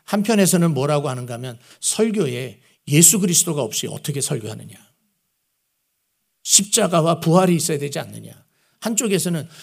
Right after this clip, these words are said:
어떻게 매번 그 얘기를 하느냐. 어떻게 매번 그리스도를 이야기하느냐고 쪼개졌어요.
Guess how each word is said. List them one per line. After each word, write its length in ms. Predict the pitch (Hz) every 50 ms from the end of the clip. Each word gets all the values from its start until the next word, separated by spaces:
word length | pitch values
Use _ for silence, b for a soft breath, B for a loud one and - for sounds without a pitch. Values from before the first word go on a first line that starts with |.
| B B B
어떻게 340 | 202 208 214 - 254 330
매번 580 | - - - - 185 240 247 285 349 349 339 262
그 160 | 170 220 226
얘기를 260 | 240 226 156 185 185 170
하느냐. 540 | 147 165 143 127 101 - - - 127 123 - _ _ _ _ _ _ _ _
어떻게 340 | - 233 - 320 - 415 330
매번 360 | 226 202 208 240 330 330 226
그리스도를 540 | - 254 339 370 - - - 285 277 226 190
이야기하느냐고 600 | 180 170 165 160 151 143 143 139 127 123 117 120 - - _ _ _ _ _ _ _
쪼개졌어요. 580 | - 269 220 208 - - - - - - -